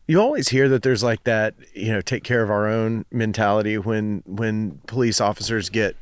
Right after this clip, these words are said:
charged with things. And I, I guess with the George Floyd stuff, everybody was almost kinda surprised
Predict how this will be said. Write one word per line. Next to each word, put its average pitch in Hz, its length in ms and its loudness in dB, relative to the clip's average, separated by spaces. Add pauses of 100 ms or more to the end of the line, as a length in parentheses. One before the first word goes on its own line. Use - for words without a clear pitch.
(100)
charged 127 420 2
with 117 140 -2
things. 117 400 -2
And 117 100 0
I, 110 200 -2
I 120 40 0
guess 143 220 -2
with 147 100 -6
the 143 80 -2
George 131 300 0
Floyd 120 280 0
stuff, 117 300 0
everybody 151 380 2
was 127 120 2
almost 143 380 2
kinda 120 220 0
surprised 98 880 -2